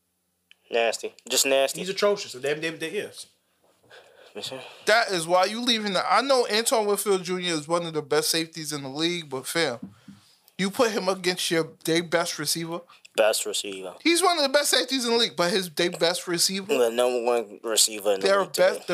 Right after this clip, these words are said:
Speaker 2: I don't
Speaker 3: number
Speaker 2: give a
Speaker 3: one,
Speaker 2: fuck
Speaker 3: the
Speaker 2: if he's the
Speaker 3: triple
Speaker 2: num-
Speaker 3: crown winner.
Speaker 2: I don't care if he's the number one cover safety. I'm not putting him one-on-one with, fuck the triple crown, any elite wide receiver.
Speaker 1: Nasty, bro.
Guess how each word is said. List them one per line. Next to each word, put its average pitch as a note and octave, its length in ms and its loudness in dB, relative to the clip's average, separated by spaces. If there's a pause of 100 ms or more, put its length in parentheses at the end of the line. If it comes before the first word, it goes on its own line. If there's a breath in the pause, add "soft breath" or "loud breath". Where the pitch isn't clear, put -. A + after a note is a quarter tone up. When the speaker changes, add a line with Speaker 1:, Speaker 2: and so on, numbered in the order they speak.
Speaker 2:
I F3 60 4
don't A#3+ 140 2
Speaker 3:
number B3+ 80 0
Speaker 2:
give B3+ 60 2
a B3+ 40 4
Speaker 3:
one, B3 100 4
Speaker 2:
fuck F3+ 120 2
Speaker 3:
the G3 60 2
Speaker 2:
if E3+ 40 -2
he's - 100 0
the C#4 80 2
Speaker 3:
triple A3+ 220 0
Speaker 2:
num- D3+ 80 -4
Speaker 3:
crown A3+ 360 4
winner. D#3+ 260 -2 (200)
Speaker 2:
I - 100 6
don't C#4+ 180 -2
care B3 120 -2
if G#3+ 80 2
he's A3+ 160 -6
the G3 100 4
number F3+ 460 0
one D#3+ 460 0
cover D3+ 260 2
safety. C#3 400 -2
I'm C3+ 100 2
not D#3+ 180 -2
putting E3 260 -4
him C3+ 160 -4
one-on-one C3+ 720 0 (560 soft breath)
with, D3+ 220 0 (220)
fuck D4+ 300 2
the F3+ 100 2
triple E3 380 0
crown, D3+ 300 -2 (200)
any B3+ 400 2
elite E3+ 220 -2
wide C#3 180 4
receiver. B2 320 -6 (1500)
Speaker 1:
Nasty, G2 440 -2
bro. F2+ 160 -6